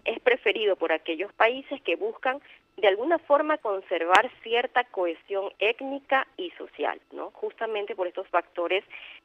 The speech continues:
que he mencionado. Y comentarte, pues, que en el caso de México, eh, básicamente existen los dos, eh, sistemas. El artículo treinta de la Constitución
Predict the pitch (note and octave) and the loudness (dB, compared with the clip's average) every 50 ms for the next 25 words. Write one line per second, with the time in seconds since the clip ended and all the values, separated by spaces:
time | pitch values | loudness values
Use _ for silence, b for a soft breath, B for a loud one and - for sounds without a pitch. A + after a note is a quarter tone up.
0 | _ - - G#3 F#3 F3+ F3+ F#3 F3+ - G#3+ G#3+ C4 C#4 C4+ A#3 F#3+ E3+ - _ | _ -2 4 4 4 6 4 2 0 0 0 4 6 6 6 4 2 -4 -6 _
1 | - - D4+ F4 E4+ - D#4+ C#4 C4 B3 - B3 B3 - C4+ - A3 G3+ - G3 | -4 2 2 2 2 2 0 0 0 4 4 4 4 4 -4 -8 -8 -8 -2 0
2 | F3+ F3 E3 - F3+ F3+ F#3 - G3 G3 G3+ G3+ A3+ A#3 A#3 - A3+ G3+ - G#3+ | 0 0 2 2 2 2 2 2 0 0 2 2 0 -2 -4 -4 -10 -10 -4 -4
3 | A3+ C#4 B B B B B B B B B _ _ - G#3+ G3 G3 G3 G3+ G3 | -4 -4 B B B B B B B B B _ _ 2 6 8 8 8 10 8
4 | G3 G3+ G3 - - G3 F#3+ F#3 F#3 - F3+ - - F#3 F3 - - F3 D#3+ D#3 | 8 6 4 0 0 2 2 2 2 0 -6 -6 -6 -12 -10 -4 -4 -4 -4 -4
5 | E3+ F3 E3 E3 D#3+ D#3+ _ _ - - E3+ D#3+ D#3 D#3 D#3 D#3 D#3 D#3 - E3 | -4 -4 -4 -2 -2 -4 _ _ -16 -10 -8 -6 -4 -4 -4 -4 -6 -6 -8 -12
6 | E3 _ - F#3 E3 D#3 E3+ A3 B3 A#3 F3+ F3+ E3+ - - F3 - F3+ F3 E3+ | -12 _ 0 0 2 2 2 0 0 0 -2 -2 -2 -4 -14 -10 -4 -4 -4 -2
7 | - - F3+ F#3 F#3+ - G3+ F3 D#3+ D#3+ D#3 - D3+ D3+ - E3+ E3 - D#3 - | -2 -2 -2 -2 -2 -4 -2 -2 0 -2 -2 -4 -8 -14 -12 -12 -12 -12 -14 -16
8 | - - E3+ E3 E3+ | -6 -4 -4 -4 -4